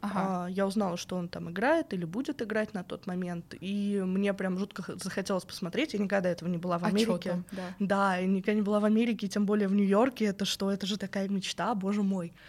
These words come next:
Speaker 2: И я посмотрела «Как преуспеть», а, как он кратко называется. А,
Speaker 1: Оригинальный.
Speaker 2: да,
Speaker 1: Ага.
Speaker 2: оригинальный вот фильм, а, с замечательным Робертом Морсом, а,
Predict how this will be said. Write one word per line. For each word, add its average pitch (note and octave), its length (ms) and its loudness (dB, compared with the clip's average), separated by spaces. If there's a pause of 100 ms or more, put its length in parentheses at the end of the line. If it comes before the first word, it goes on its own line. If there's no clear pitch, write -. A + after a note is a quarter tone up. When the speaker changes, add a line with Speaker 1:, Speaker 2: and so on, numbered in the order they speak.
(600)
Speaker 2:
И G3+ 80 0
я A3 120 6
посмотрела A3+ 520 2
«Как F#3 200 -2
преуспеть», B3 720 -4
а, G#3 680 2 (260)
как G3 220 -4
он G3 60 2
кратко G#3 340 2
называется. G3 760 0 (560)
А, G3 280 6
Speaker 1:
Оригинальный. G3 640 2
Speaker 2:
да, G3 200 4
Speaker 1:
Ага. E3+ 80 4
Speaker 2:
оригинальный G#3+ 580 4
вот F#3+ 240 -2
фильм, C4 440 2
а, F#3+ 360 0
с - 100 -6
замечательным G3 560 2
Робертом F#3+ 400 0
Морсом, A#3+ 720 2
а, F3+ 560 -2